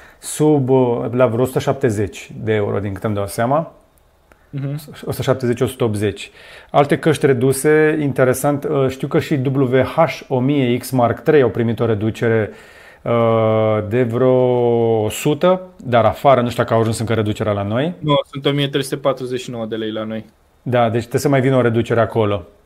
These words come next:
Speaker 1: Însă, cu siguranță, uh, cei de la Vestor vor încerca să, să le ofere și îmi place că au pus pe site un tur virtual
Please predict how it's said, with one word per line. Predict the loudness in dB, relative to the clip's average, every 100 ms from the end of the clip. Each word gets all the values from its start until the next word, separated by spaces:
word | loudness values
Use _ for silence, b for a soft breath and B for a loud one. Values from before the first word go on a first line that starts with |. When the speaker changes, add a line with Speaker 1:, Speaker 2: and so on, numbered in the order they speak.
| _ _ _ _ _ _ _ _ b b b b b b
Speaker 1:
Însă, | -4 -2 4 6 6 4
cu | 2
siguranță, | 2 4 4 4 4
uh, | 4 4
cei | 2 2
de |
la | 4
Vestor | 4 4 2
vor | 2 2
încerca | 2 0 2
să, | 2 2 2 2 0 -4
să | -4 0
le | 2
ofere | 2 4 4 4 B B
și | -10 0 2 4 4 4 2 0 -2
îmi | -4 2
place | 2 2
că | 2
au | 2
pus | 0
pe | 0
site | 0 2 2
un | 2
tur | 2
virtual | 2 2 2 2 2 2